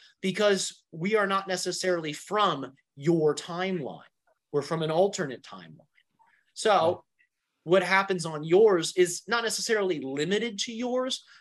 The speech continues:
Speaker 1: but it's not so ultimate that it would in any way erase or guarantee our existence. That is something that exists independently.
Speaker 2: Now,
Speaker 1: Does that make sense?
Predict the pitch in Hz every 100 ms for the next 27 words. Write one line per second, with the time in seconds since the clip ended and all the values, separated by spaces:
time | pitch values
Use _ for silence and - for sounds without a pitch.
0 | _ 185 196 190 202 214 196 - 190 180
1 | 190 208 - 170 147 143 156 156 156 165
2 | 156 160 175 175 156 156 156 156 156 139
3 | 135 156 175 151 123 - - - - _
4 | _ _ - 175 165 185 165 151 147 143
5 | - 190 160 131 117 107 104 131 117 -
6 | - - - - _ _ 165 170 175 151
7 | 175 156 156 151 139 131 151 147 - 175
8 | 156 135 - 151 143 120 101 _ _ _
9 | _ _ _ _ _ _ _ - 214 202
10 | 196 190 202 208 -